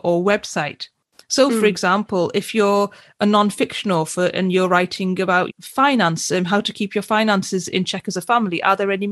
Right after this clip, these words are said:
Speaker 1: money websites? Are there any family websites that would be of it, that would be interested in the story? If you're doing a fiction book, again, it's, is the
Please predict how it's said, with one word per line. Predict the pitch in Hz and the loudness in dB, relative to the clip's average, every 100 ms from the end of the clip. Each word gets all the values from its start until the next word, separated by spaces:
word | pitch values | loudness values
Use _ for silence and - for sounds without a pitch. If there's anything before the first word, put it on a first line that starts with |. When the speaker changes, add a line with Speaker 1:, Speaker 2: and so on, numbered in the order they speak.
| 233 | -2
Speaker 1:
money | 269 202 | 0 0
websites? | 151 - 160 147 170 | -2 -2 -4 -4 -2
Are | 180 | -2
there | 185 | 0
any | 185 185 190 - _ | 0 -2 -6 -12 _
family | - 247 233 220 190 | 0 2 4 4 2
websites | 170 170 185 - - | 0 0 -4 -4 -2
that | - | -2
would | 180 - | -2 -2
be | 180 175 - _ _ _ | -2 -2 -4 _ _ _
of | 202 | 2
it, | 214 190 | 2 4
that | 202 202 | 2 2
would | 180 | 0
be | 196 190 | 0 0
interested | 190 185 - 196 | -2 -4 -6 -6
in | |
the | 180 - | -6 -4
story? | 254 233 170 165 - - - - - | 0 2 2 -2 -8 -20 -20 -10 -4
If | 220 - | -2 -2
you're | 220 196 196 190 | 2 4 4 2
doing | 190 190 185 | 0 -2 -2
a | - | -4
fiction | 277 - - 175 | -6 -4 -2 -2
book, | 165 165 | -2 -4
again, | 190 202 190 | -2 0 0
it's, | - - - - _ _ _ - | -2 -6 -12 -20 _ _ _ 0
is | 220 | 0
the | - | 0